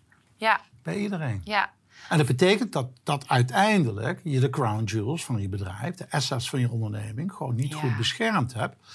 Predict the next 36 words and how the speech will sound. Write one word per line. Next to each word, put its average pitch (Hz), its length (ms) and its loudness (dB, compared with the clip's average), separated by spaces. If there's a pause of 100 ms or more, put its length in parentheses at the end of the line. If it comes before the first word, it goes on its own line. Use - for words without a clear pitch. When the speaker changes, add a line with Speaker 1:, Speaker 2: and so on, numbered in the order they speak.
(320)
Speaker 2:
Waardoor 147 500 6
Speaker 1:
Ja. - 60 -2
Speaker 2:
uiteindelijk 110 460 -4
de - 60 -2
strategische 120 640 -4
waarde 104 340 -6
van 127 200 -4
die 120 140 0
onderneming 165 560 2
in 156 100 2
elkaar 127 360 2
klapt. - 400 -4 (160)
Speaker 1:
Dus 180 160 -4
jij 190 120 0
zegt 190 280 -4
eigenlijk 190 600 0
dat 175 220 -4
je, 170 220 -2
als 165 180 -6
je 190 240 -4
da-, 165 220 0 (200)
applicatiegedreven 208 920 0
bent, 190 120 0
ben 175 80 0
je 165 80 0
kwetsbaarder. 226 960 0 (420)
En 208 60 -8
want 202 120 0
je 190 60 -2
hebt 175 120 -4
het - 140 -10
overzicht 233 380 -2
niet, 233 180 -2
want 226 120 0
je 202 60 -2
hebt - 120 -16